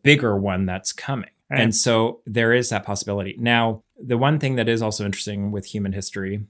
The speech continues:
Speaker 1: is that when things like this happen, generally, one of the aftermaths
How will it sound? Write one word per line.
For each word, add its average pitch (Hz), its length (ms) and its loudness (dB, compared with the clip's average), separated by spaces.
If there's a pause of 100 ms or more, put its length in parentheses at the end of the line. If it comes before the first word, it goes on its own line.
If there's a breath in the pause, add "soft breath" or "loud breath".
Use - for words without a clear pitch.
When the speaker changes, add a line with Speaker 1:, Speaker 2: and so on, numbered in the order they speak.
(320)
Speaker 1:
is 110 100 -8
that 123 200 0
when 113 160 -2
things 123 240 -4
like 123 160 -4
this 110 200 -4
happen, 139 540 -4 (140)
generally, 110 760 0 (220)
one 117 260 -2
of 123 40 -2
the 110 100 -2
aftermaths 95 600 -4